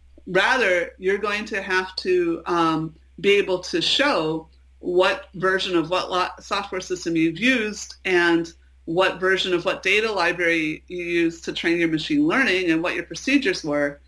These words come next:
And if you don't have those kinds of records, then you're not gonna be able to prove due diligence. And so then you're gonna be held, um, responsible, you know, liable for any damage that you do or that people, other people do with your software.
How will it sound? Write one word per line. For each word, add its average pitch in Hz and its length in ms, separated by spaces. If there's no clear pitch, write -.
And 196 200
if 190 180
you 214 220
don't 254 440
have 226 340
those 190 160
kinds 185 240
of 175 160
records, 165 720
then 208 240
you're 214 100
not 226 240
gonna 247 180
be 196 160
able 196 200
to 185 140
prove 190 340
due 165 160
diligence. 175 720
And 180 200
so 185 180
then 185 200
you're 196 80
gonna 190 240
be 180 200
held, 170 460
um, 175 200
responsible, 175 1040
you 196 160
know, 175 200
liable 170 540
for 175 140
any 175 160
damage 180 480
that 160 180
you 170 100
do 175 400
or 170 160
that 160 140
people, - 280
other 269 180
people 156 300
do 156 200
with 170 160
your 156 100
software. - 560